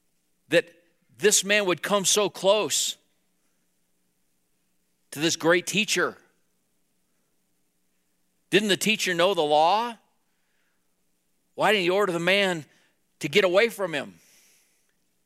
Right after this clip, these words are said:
And they realize, "Oh no, he's bending down. No, he's gonna touch him." And Jesus says simply, "I'm willing.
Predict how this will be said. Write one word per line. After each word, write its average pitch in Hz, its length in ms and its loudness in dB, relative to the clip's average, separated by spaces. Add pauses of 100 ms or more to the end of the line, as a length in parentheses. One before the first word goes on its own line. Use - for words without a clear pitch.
(360)
And 113 80 -14
they 147 80 -4
realize, 151 460 0
"Oh 165 160 2
no, 180 380 0 (680)
he's 233 220 -2
bending 175 440 -2
down. 185 540 0 (600)
No, 220 220 4
he's 247 140 0
gonna 220 220 2
touch 254 320 2
him." 196 340 2 (2750)
And 104 120 -20
Jesus 120 340 -14
says 110 260 -8
simply, 110 540 -10 (1300)
"I'm 110 160 -12
willing. 104 380 -14